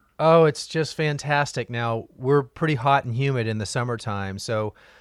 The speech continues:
our average summer days will be in the low nineties. Uh, humidity will be up there in the eighties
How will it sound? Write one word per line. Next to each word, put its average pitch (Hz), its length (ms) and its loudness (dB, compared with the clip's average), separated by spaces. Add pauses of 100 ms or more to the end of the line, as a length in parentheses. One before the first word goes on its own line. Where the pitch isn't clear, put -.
(260)
our 135 160 4
average 165 280 6
summer 151 260 2
days 131 260 0
will 113 100 -4
be 117 220 -4
in 110 80 -2
the 98 240 -4 (140)
low 113 260 0
nineties. 131 680 -2 (440)
Uh, 101 280 -4
humidity 127 520 0
will 127 140 0
be 120 160 0
up 117 160 0
there 117 220 -2
in 110 80 -4
the 110 120 -8
eighties 131 520 -4